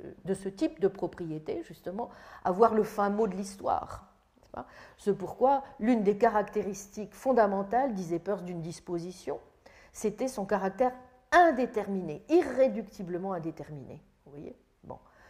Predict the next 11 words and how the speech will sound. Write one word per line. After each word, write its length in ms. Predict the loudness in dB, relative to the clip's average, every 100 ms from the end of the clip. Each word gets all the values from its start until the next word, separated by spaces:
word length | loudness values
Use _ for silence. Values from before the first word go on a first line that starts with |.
| -20 -20 -20 _
Donc, 300 | 0 0 -8 -20 -20 -12
si 400 | -6 -2 2 4
là 120 | 6
encore, 640 | 4 2 2 2 2 -4 2
l'indétermination 1300 | 8 8 6 4 4 2 -2 0 -2 -4 -8 -8 -10 -20 _ _ -20 -20 _
est 160 | -4
une 120 | -2 0
caractéristique 880 | 2 2 2 0 0 -8 -12 -12 -10
réelle 800 | -6 2 4 6 4 2 -4 -10
d'une 220 | -6 -6
disposition, 720 | -6 -10 -8 -8 -8 -14 -14